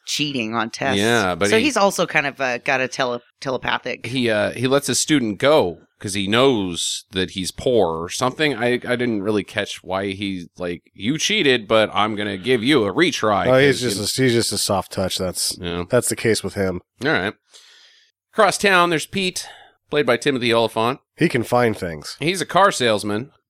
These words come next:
Speaker 2: who knows things.
Speaker 3: You know, he can find things.
Speaker 2: Well, he knows where the keys are.
Speaker 3: That's, but that's because he can, that his,
Speaker 2: Yeah.
Speaker 3: he can, like,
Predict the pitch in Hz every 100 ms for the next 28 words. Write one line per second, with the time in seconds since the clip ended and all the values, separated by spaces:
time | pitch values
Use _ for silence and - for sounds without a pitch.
0 | - 110 98 85 - 82 80 110 - -
1 | 131 143 135 113 120 113 101 92 78 76
2 | 113 104 107 101 92 - 110 104 76 85
3 | - 120 - 139 117 127 123 - 117 113
4 | 117 107 110 104 104 104 - 147 143 135
5 | 104 156 143 131 113 101